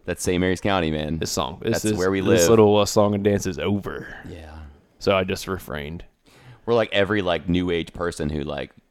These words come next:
Speaker 1: thinks of something cool and is like, "Hey, let's do a podcast around here," but we're in the worst possible area for it.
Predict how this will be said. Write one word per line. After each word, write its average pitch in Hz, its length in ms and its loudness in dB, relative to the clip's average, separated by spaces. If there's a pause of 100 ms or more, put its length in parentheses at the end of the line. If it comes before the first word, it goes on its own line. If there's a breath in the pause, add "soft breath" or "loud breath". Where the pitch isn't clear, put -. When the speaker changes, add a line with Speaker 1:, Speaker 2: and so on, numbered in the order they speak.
(240)
Speaker 1:
thinks 85 220 -6
of 76 60 -14
something 76 220 -6
cool 80 260 -8
and 80 60 -2
is 71 80 -6
like, 82 120 -8
"Hey, 80 120 -6
let's 78 120 -6
do 85 100 -4
a 78 40 -4
podcast 76 520 -6
around 73 160 -4
here," 76 120 -6
but 71 180 -10
we're 80 160 -8
in 82 100 -6
the 78 80 -8
worst 73 480 -10
possible - 520 -16
area 76 320 -16
for - 360 -2
it. - 200 -16